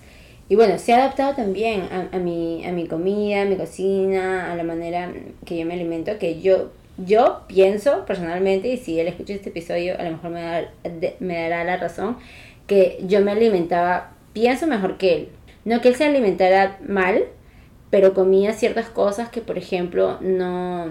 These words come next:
no es bueno comer, este, en exceso, ¿no? Como por ejemplo,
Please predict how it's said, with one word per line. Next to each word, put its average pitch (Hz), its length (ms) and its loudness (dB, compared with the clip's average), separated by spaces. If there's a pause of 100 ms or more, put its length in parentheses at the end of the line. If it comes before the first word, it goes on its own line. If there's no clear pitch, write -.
(260)
no 214 140 -2
es 208 100 0
bueno 208 280 0
comer, 175 560 -4
este, 165 580 -6 (500)
en 180 160 0
exceso, 170 420 0
¿no? 165 240 -4
Como 180 180 -4
por - 120 -8
ejemplo, 165 400 -6